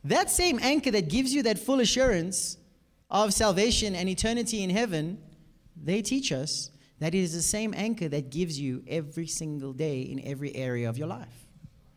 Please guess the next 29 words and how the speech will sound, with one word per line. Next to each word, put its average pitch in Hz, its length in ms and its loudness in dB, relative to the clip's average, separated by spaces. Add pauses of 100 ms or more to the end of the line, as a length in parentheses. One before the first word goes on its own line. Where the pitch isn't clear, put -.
(2000)
See, 285 160 2
the 269 120 4
minute 294 360 4
you 302 180 6
replace 269 460 4
those 233 240 4
anchors, 190 680 2 (280)
you're 320 140 0
asking 339 260 2
for - 80 -4
trouble. 247 400 0 (880)
Because 170 260 2
there 226 160 6
it 220 120 2
says, 190 360 4 (200)
"Because 302 460 4
God 254 340 4
could 233 160 2
not 262 240 4
swear 247 240 2
by 202 160 4
someone 220 400 2
greater 202 300 2
than 180 140 2
him, 180 140 2
he 156 80 0
swore 190 420 0
by 156 180 0
himself." 147 540 -2